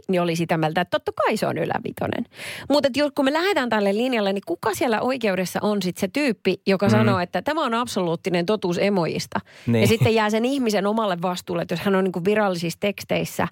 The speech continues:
Speaker 2: Niin.
Speaker 1: käyttänyt sitä, niin sit hän on vaan hölmö.
Speaker 2: Koska
Speaker 1: Kun
Speaker 2: sillähän,
Speaker 1: hän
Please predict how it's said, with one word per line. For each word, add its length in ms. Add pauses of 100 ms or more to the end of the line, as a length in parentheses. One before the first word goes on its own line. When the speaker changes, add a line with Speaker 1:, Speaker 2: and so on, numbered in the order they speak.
Speaker 2:
Niin. 280 (420)
Speaker 1:
käyttänyt 440
sitä, 300 (380)
niin 100
sit 120
hän 180
on 240
vaan 160
hölmö. 340 (240)
Speaker 2:
Koska 200
Speaker 1:
Kun 40
Speaker 2:
sillähän, 260
Speaker 1:
hän 120